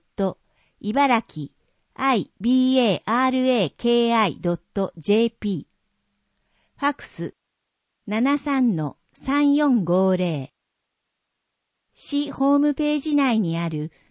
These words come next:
申し込み専用フォームからも申し込み可能です。市ホームページの二次元コードがあります。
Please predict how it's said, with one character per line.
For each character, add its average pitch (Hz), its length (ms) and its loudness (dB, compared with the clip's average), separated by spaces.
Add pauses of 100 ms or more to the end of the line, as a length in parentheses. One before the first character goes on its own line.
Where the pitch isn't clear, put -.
(160)
申 247 200 2
し - 80 -8
込 277 140 0
み 262 140 4
専 269 280 0
用 269 200 2
フ 277 180 0
ォ 262 40 4
ー - 20 2
ム 208 140 0
か 185 160 -6
ら 175 140 -2
も 156 260 -6
申 208 200 0
し - 80 -6
込 226 120 -2
み 214 120 -2
可 220 180 -4
能 196 200 -2
で 180 180 -4
す。 - 180 -20 (1400)
市 294 260 -6
ホ 262 260 2
ー - 20 2
ム 277 160 2
ペ 269 220 2
ー 262 40 2
ジ 180 160 -6
の 147 260 -4
二 180 140 0
次 247 140 0
元 277 260 2
コ 269 180 0
ー 254 40 2
ド 208 120 0
が 151 140 -6
あ 143 60 -6
り 139 140 -10
ま 139 160 -8
す。 - 160 -20